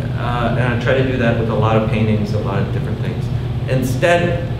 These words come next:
what I try to do this year that was a little different was, well, I'm just, I'm just gonna draw. I'm gonna just, I've been thoughtlessly drawing. I'm still doing that all the time. But they're, they're doodles. They're just these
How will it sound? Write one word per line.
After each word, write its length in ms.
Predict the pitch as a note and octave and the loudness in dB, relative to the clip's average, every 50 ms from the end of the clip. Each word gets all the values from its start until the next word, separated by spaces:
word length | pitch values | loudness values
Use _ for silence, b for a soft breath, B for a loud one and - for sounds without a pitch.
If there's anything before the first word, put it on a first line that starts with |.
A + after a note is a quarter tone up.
| C#3 - | -2 -2
what 120 | D#3 D#3 E3 | 0 0 0
I 140 | E3+ E3 E3 | 0 0 0
try 220 | - F#3+ F#3 F#3+ | 0 0 0 2
to 80 | F#3+ F#3+ | 2 2
do 140 | F#3+ F#3+ E3 | 2 2 2
this 340 | - E3 F#3+ F#3+ F#3+ - | 2 2 2 2 2 0
year 580 | F3+ F3+ F3+ F3 D#3+ C#3+ C#3+ D3 C#3+ - - - - - - - - - - - - - | 0 2 2 2 2 2 2 0 0 -2 -4 -4 -4 -4 -4 -4 -4 -4 -6 -4 -2 0
that 100 | C#3 C#3 | 2 2
was 180 | C#3+ C#3 - | 4 2 2
a 60 | C#3+ | 2
little 440 | C3+ C3+ C3+ C3+ C3 B2+ B2+ A#2 A#2 A#2 | 4 4 4 4 4 2 2 0 0 0
different 440 | E3 E3+ E3+ - C3+ C3 B2 - | 0 0 0 0 0 0 0 0
was, 360 | C3 B2 B2 A#2+ A#2 A#2 - - - - | 0 0 2 2 2 2 2 0 -2 0
well, 260 | - C3+ C#3+ C#3+ C#3 | 2 2 2 2 2
I'm 120 | C3+ D3 E3+ | 0 0 0
just, 200 | G3+ G3 F#3+ - - - - - - - - | 0 0 0 0 -2 -2 -4 -4 -4 -4 -4
I'm 140 | - - - | -2 -2 -2
just 200 | - F#3+ F#3+ - | 0 0 0 0
gonna 260 | G3+ G3 F#3+ - - | 0 0 0 0 0
draw. 600 | - A2+ G#2 G#2+ A#2 C#3 D3 - - B2+ A#2 A2+ | -2 -2 0 0 2 2 2 0 0 0 -2 -2
I'm 200 | A#2+ - - A#2+ | -2 -4 -2 -2
gonna 220 | B2+ C3 B2+ A#2+ B2 | -2 -2 -2 -2 -2
just, 300 | B2+ C#3 B2 - - - | -2 -2 -2 -2 -4 -4
I've 140 | B2+ B2 - | -4 -2 -2
been 200 | D3 D3 - - | -2 -2 0 0
thoughtlessly 540 | C#3+ C#3+ E3 D#3+ D#3 C#3+ C#3 C#3+ C#3+ B2 A#2 | 0 2 2 2 0 0 0 0 0 0 0
drawing. 260 | A2+ B2+ C#3+ C#3 A#2 | 0 0 2 2 2
I'm 80 | A2+ | 2
still 320 | - - - E3+ F#3+ G3 - | 0 0 0 2 2 2 2
doing 260 | - A2 - - A#2+ | 2 2 2 2 2
that 140 | A2+ A2 G#2+ | 2 4 4
all 160 | G#2+ A2 A2 | 4 4 2
the 120 | A2 - - | 2 0 0
time. 540 | - C#3 D#3 D#3 B2 A#2 A2+ - - - - - - - | 0 0 0 0 2 2 2 0 0 -2 -2 -2 -2 0
But 160 | - E3 D#3+ | 0 2 2
they're, 180 | E3+ E3+ D3 - | 2 2 2 0
they're 380 | - - - E3 D#3+ D#3+ - - | 0 0 0 2 2 2 2 2
doodles. 520 | F#3+ A3 A3+ G3+ G3+ - - - - - | 2 4 4 4 2 2 0 0 0 0
They're 160 | - C#3+ - | 0 0 0
just 220 | - - E3 - - | 0 0 0 0 0
these 300 | D3+ D3 C#3+ C#3+ - | 0 0 0 0 -2